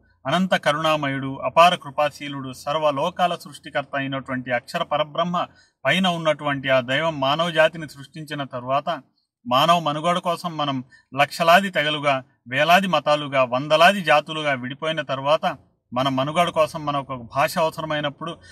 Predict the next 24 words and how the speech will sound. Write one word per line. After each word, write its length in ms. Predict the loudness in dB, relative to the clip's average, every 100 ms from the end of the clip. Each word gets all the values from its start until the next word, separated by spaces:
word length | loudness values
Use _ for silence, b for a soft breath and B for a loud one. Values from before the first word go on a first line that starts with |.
| b 4
ప్రపంచంలో 720 | 6 6 2 2 0 4 2
ఉన్న 260 | 2 2 0
ప్రతి 480 | 2 -2 0 -4
జాతికి 580 | 0 6 6 6 0 -6
భాష 380 | -4 0 0 -2
సంక్రమిస్తే, 840 | -8 -8 -6 -8 -8 -4 -2 -2 -6 _ -2
ఒక్క 380 | 0 0 2 2
తెలుగు 360 | 2 0 -4 4
జాతి 280 | 6 6
మాత్రం 400 | 4 0 0 -10
తెలుగు 300 | -8 -8 -4
వారి 260 | 4 4 4
కోసం 320 | -2 -6 -8
తెలుగు 280 | -8 -8 -4
భాష 260 | 0 0 -2
ఒక 140 | -6
వరంలా 520 | -4 -2 0 4 4
దొరికింది. 440 | 4 0 -12 -14 -16 _ b b -6
అటువంటి 460 | -2 0 0 -2
తెలుగు 280 | -2 -2 -2
భాష, 320 | 2 4 4 0 -4 _ _ _
తేనెలొలికే 600 | -2 2 4 4 0 -2
తెలుగు 280 | -2 -4 -4
భాష, 280 | 2 2